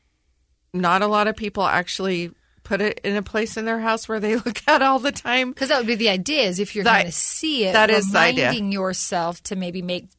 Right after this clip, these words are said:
Speaker 2: steps toward
Speaker 1: So
Speaker 2: those
Speaker 1: throughout my
Speaker 2: goals.
Speaker 1: life, I used to put it on the side of my bed. So instead
Speaker 2: Okay.
Speaker 1: of a, a picture, that I had a vision board.
Speaker 2: Awesome.
Speaker 1: Um,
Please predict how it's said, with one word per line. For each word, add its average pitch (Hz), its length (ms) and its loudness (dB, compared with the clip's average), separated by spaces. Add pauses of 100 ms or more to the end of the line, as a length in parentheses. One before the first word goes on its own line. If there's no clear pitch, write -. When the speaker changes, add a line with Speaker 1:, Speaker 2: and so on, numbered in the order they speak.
(140)
Speaker 2:
steps - 520 -2
toward 359 320 0
Speaker 1:
So 262 100 6
Speaker 2:
those 190 100 2
Speaker 1:
throughout 320 280 4
my - 120 2
Speaker 2:
goals. 226 100 4
Speaker 1:
life, 196 420 2
I 208 100 4
used 214 400 -2
to 240 100 -4
put 202 160 -4
it 190 140 0
on 180 140 -2
the 175 60 -6
side 165 240 0
of 165 80 -4
my 160 140 0
bed. 147 360 -2
So 165 360 -2
instead 180 360 -2
Speaker 2:
Okay. 190 60 0
Speaker 1:
of 170 60 -4
a, 185 260 0
a 175 100 2
picture, 233 560 -2 (260)
that 156 260 -2
I 180 140 2
had 170 200 0
a 170 60 0
vision 156 340 -6
board. 131 300 -8 (100)
Speaker 2:
Awesome. 180 480 -4
Speaker 1:
Um, 170 360 2